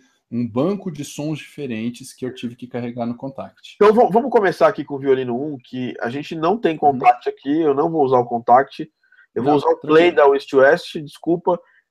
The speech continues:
Speaker 2: eu, é o que,
Speaker 1: Ótimo.
Speaker 2: é o que eu tenho aqui, tá?
Speaker 1: <laughs>
Speaker 2: É, até porque, assim, a gente vai falar um pouco, assim,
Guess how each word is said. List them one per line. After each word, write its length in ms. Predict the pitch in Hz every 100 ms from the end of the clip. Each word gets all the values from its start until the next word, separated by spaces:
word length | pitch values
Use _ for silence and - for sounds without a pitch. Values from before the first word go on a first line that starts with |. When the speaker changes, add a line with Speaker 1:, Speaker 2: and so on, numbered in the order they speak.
| -
Speaker 2:
eu, 280 | 135 135
é 160 | 127 127
o 100 | 135
que, 140 | -
Speaker 1:
Ótimo. 140 | - -
Speaker 2:
é 60 | 131
o 80 | 135
que 80 |
eu 100 | 147
tenho 180 | 139 143
aqui, 440 | 143 - 156 202 - _ _
tá? 360 | 135 165 180 -
Speaker 1:
<laughs> 460 | - 151 - 139
Speaker 2:
É, 160 | 135 -
até 240 | 135 175
porque, 240 | 160 - 185
assim, 360 | 180 - 151
a 60 | 139
gente 180 | 156 165
vai 100 | 175
falar 300 | 180 165 160
um 80 | 151
pouco, 260 | 143 139
assim, 320 | 135 131 120